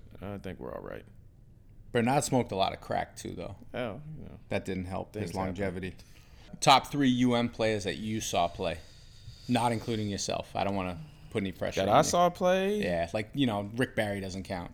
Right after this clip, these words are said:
Speaker 2: We didn't see him play at U M.
Speaker 1: John Salmons.
Speaker 2: Yeah.
Speaker 1: I really like this kid, Chris Likes.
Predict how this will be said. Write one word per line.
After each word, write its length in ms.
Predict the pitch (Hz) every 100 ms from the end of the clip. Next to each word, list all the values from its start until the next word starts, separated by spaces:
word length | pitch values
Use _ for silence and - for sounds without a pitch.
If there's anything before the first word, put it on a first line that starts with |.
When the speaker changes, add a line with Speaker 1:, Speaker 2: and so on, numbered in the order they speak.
| 101
Speaker 2:
We 140 | 101
didn't 240 | 95 92 - - - - -
see 280 | - - 95
him 100 | 87
play 220 | - -
at 140 | - 123
U 80 | 104
M. 140 | 104 -
Speaker 1:
John 320 | 123 131 147
Salmons. 680 | - 117 107 107 131 - - -
Speaker 2:
Yeah. 160 | - - - - -
Speaker 1:
I 120 | 147 269
really 460 | 120 123 135 120
like 340 | 107 104 101 -
this 180 | 101 -
kid, 280 | - 98 -
Chris 240 | 95 87
Likes. 480 | 87 - - -